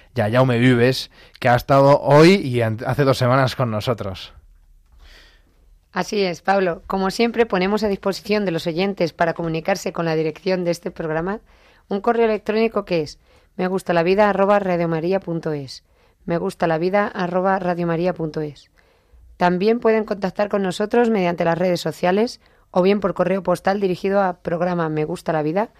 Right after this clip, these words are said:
Speaker 2: Radio María, Paseo Lanceros, número dos,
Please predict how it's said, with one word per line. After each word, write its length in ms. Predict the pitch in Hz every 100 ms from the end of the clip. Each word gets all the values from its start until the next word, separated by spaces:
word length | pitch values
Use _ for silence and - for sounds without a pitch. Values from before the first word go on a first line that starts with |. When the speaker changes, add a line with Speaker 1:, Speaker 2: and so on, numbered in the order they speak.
| _ - -
Speaker 2:
Radio 320 | 180 175 165
María, 340 | 156 156 185 214
Paseo 300 | 180 - 165
Lanceros, 560 | 156 151 190 208 -
número 240 | 180 170 160
dos, 320 | 190 220